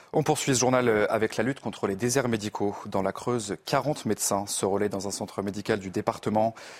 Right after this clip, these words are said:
Et pour cause, le seul médecin généraliste de la ville, euh, est parti il y a plus de deux ans. Donc cinq cents patients se sont, euh, retrouvés sans médecin.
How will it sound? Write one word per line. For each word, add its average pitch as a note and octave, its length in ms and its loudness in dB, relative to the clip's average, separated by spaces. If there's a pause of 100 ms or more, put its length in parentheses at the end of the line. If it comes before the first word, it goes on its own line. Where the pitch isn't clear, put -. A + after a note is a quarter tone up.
(240)
Et C#3 80 0
pour - 220 -2
cause, C3 240 0
le G2+ 80 -2
seul - 340 2
médecin C3 320 2
généraliste G#2 480 2
de G#2+ 60 0
la G2 100 4
ville, A#2 220 0
euh, F#2+ 240 2
est - 80 -6
parti - 280 -4
il B2+ 60 -2
y G#2 80 0
a G2 40 0
plus - 180 -2
de B2 60 -2
deux G#2+ 200 -2
ans. G2 220 -2
Donc G2+ 260 -8
cinq - 220 2
cents D3 180 0
patients G#2+ 440 -2
se - 180 -4
sont, G2 180 -8 (100)
euh, F#2+ 80 2
retrouvés A2 680 -2
sans - 240 2
médecin. A#2 400 0